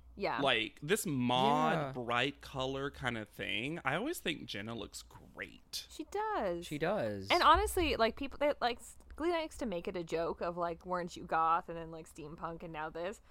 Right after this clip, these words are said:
Speaker 1: But, like, frankly, that seems like a very reasonable journey of, like, a girl who was just playing with fashion. It's not that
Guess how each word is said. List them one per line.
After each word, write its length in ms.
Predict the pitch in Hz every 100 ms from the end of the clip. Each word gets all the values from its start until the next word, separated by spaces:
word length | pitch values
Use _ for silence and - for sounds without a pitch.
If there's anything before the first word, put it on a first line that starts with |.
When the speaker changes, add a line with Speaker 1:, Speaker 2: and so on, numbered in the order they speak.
| - -
Speaker 1:
But, 100 | 277
like, 180 | 262 285
frankly, 600 | - 262 285 330 370 370 - - - -
that 220 | - 277 -
seems 240 | 311 320
like 100 | 370
a 80 | 349
very 320 | 190 185 180
reasonable 500 | 165 170 165 165 165
journey 380 | 160 165 160 135
of, 260 | 131 -
like, 360 | 185 170 165 - 214
a 80 | 202
girl 320 | 190 190 202
who 140 | 202
was 200 | 196 185
just 260 | - 175 - -
playing 380 | - 170 170 170
with 120 | 165
fashion. 640 | - 160 170 214 208 220 - - - - -
It's 120 | 208
not 220 | 269 254
that 300 | 226 226 196